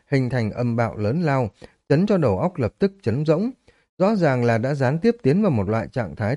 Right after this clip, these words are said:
thâm vô thạt niệm, hoàn toàn là linh hoạt kỳ ảo.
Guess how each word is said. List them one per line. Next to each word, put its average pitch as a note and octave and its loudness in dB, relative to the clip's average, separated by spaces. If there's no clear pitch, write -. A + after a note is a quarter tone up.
thâm C#3 0
vô A#2 0
thạt G#2 -4
niệm, A#2 -2
hoàn C3 0
toàn A#2 0
là A2 0
linh E3+ 2
hoạt A#2+ -2
kỳ G#2 0
ảo. E2+ -4